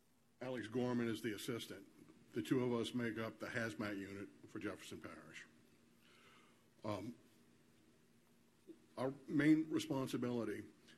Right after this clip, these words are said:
is the safety of our first responders. Beyond that, the safety of the community and the environment.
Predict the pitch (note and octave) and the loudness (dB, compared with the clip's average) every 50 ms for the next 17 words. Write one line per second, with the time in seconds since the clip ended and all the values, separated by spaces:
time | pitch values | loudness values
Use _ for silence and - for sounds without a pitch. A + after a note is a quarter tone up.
0 | - - A#2 A2+ A2 G#2+ G2+ - - - - - - - A2+ G#2 - B2+ B2 B2 | -6 -2 0 0 0 0 -2 -4 -8 -14 -18 -20 -14 -10 -8 -2 0 0 2 2
1 | A#2 - C3 A#2+ A2+ G#2+ A2 G#2 G#2 - B2+ A#2 G#2+ - - - - - A2 G2+ | 0 2 2 2 2 2 2 0 0 0 0 0 0 -2 -4 -6 -6 -6 -6 -6
2 | G#2+ G2 G2 F#2+ E2+ - - - - - - - - - - - - - - - | -6 -6 -8 -10 -10 -12 -12 -14 -14 -16 -20 -20 -20 -20 -20 -20 -20 -20 -20 -20
3 | - - - - - - - - - - - - - - - - - - - - | -20 -20 -20 -20 -20 -20 -20 -20 -20 -20 -20 -20 -20 -20 -20 -20 -20 -12 -4 0
4 | A#2 A#2+ B2+ C3 C3 C3 C3 B2+ B2 B2 A#2+ A#2+ A#2 - - - - - - - | 2 2 4 4 4 4 4 4 2 2 0 0 -2 -6 -12 -20 -20 -20 -20 -20
5 | - - - - - A#2 A2 A2 G#2+ G#2 G#2 - - C3 B2 A#2+ A#2 - B2 A#2+ | -20 -20 -20 -8 -4 -2 -2 0 -2 -4 -2 0 2 4 4 4 2 0 0 0
6 | A2+ A2 A2 A2 G#2+ G#2+ G#2+ G2+ G2 G2+ A2 G2+ G2+ F#2+ F#2+ - - - - - | 2 2 2 2 0 0 -2 -2 -4 -4 -4 -2 -2 -4 -4 -6 -8 -10 -16 -20
7 | - - - - - - - - - - - - - - - - - A2 A2+ A#2+ | -20 -20 -20 -20 -20 -20 -20 -20 -20 -20 -20 -20 -20 -20 -14 -6 -2 2 4 4
8 | A#2+ A#2 A2+ G#2 - - - - - - - - - - - - - - - - | 6 6 4 2 0 -4 -8 -14 -20 -20 -20 -20 -20 -20 -20 -20 -20 -20 -20 -20
9 | - - - - - - - - - - - - - A2+ A2+ A2 G#2+ G2+ G2+ G2+ | -20 -20 -20 -20 -20 -20 -20 -20 -20 -20 -8 -4 0 2 2 2 2 2 0 0
10 | F#2+ F2+ E2+ E2+ F2 | -2 -4 -8 -10 -14